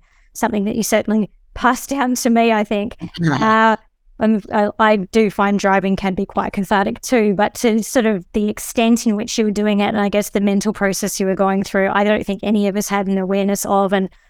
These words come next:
Speaker 1: like you said, that feeds back into that idea of being the strong dad and not showing anything. And there's probably a lot of people of your generation that may have developed similar coping
Speaker 2: Mm.
Speaker 1: skills or ways to kind of cover up what they're feeling. So thank you for sharing that.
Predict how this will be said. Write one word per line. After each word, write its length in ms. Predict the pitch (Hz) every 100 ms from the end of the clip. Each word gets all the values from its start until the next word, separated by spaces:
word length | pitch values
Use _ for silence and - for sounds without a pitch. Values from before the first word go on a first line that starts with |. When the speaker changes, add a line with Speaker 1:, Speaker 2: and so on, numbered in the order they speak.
| - -
Speaker 1:
like 180 | 202
you 80 | 202
said, 160 | 196 196
that 180 | 208 -
feeds 300 | 202 185 -
back 240 | 175 -
into 560 | 185 185 208 196 190 170 - _ _ _
that 180 | 226 208
idea 460 | 214 196 208 220 196
of 160 | 185
being 240 | 196 190 180
the 80 | 208
strong 420 | - 214 202 196
dad 340 | 185 185 185
and 140 | 180 185
not 220 | 208 -
showing 340 | 208 185 185
anything. 400 | 185 185 202 202
And 100 | 214
there's 140 | 208 -
probably 380 | 254 214 208
a 40 | 196
lot 160 | 196
of 120 | 190 -
people 320 | 185 202 -
of 160 | 202
your 100 | 196
generation 640 | 175 196 190 190 190 214 196
that 140 | 202
may 180 | 202 196
have 240 | 190 185 _ _ _
developed 360 | - 202 208 214
similar 540 | - 220 196 190 190 196 _ _ _
coping 420 | - 208 175 190 190
Speaker 2:
Mm. 60 |
Speaker 1:
skills 580 | - - 254 294 294 269
or 300 | 226 220 202
ways 300 | 202 202 202
to 100 | -
kind 200 | - 208
of 60 | 190
cover 340 | - 202 190
up 220 | 190 - -
what 180 | 196 -
they're 160 | 196
feeling. 460 | 175 190 190 190 202
So 240 | - 190
thank 260 | 185 196 -
you 80 | 202
for 120 | 196
sharing 420 | - 196 190 185
that. 320 | 196 202 -